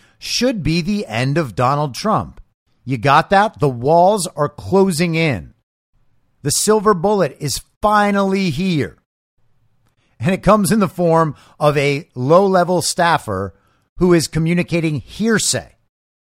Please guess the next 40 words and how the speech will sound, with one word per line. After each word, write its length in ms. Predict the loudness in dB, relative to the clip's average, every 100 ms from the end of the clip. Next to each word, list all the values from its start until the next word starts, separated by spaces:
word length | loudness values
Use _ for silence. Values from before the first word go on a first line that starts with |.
| _ _ _ -20 -20 -4
On 140 | -4
Tuesday 340 | -2 -2 0 -2
morning, 340 | 0 -2 -4
Hunter 360 | -6 -6 -6 -6
Biden 380 | -2 -2 -2
started 400 | -6 -4 -4 -4
trending 380 | -8 -4 -4 -4
on 140 | -6 -6
social 340 | -6 -6 -6
media, 380 | -8 -8 -10 -14 _ _ -8
a 60 | -6
surefire 640 | -2 -2 -2 -2 -2 -2
sign 400 | -4 -2 -2 -4
that 120 | -4
the 120 | -6
right 320 | -2 -2 -2 -6
was 200 | -8 -6
worried 420 | 0 0 0 -4
about 300 | -2 -2 -2
the 160 | -6 -6
upcoming 580 | -6 -4 -2 0 -2
testimony 760 | -2 0 0 -2 -6 -8 -10 -12 -16 -20 -4
of 180 | -2
the 100 | -2
former 440 | -4 -4 -4 -2 -4
Trump 380 | -4 -2 -2 -4
White 240 | -4 -2
House 340 | 0 0 -2
aide, 340 | -4 -4 -6 -6
Cassidy 460 | -4 -4 -6 -8
Hutchinson, 600 | -4 -4 -4 -6 -8 -14 -20 -20 -8
which 200 | -6 -2
was 200 | 0 0
scheduled 460 | 0 -2 -2 -4 -2
to 60 | -2
begin 540 | -4 -2 -2 -2 -4
at 260 | -4 -4 -2
one 280 | -4 -4
P 220 | -4 -4 -4
M. 200 | -6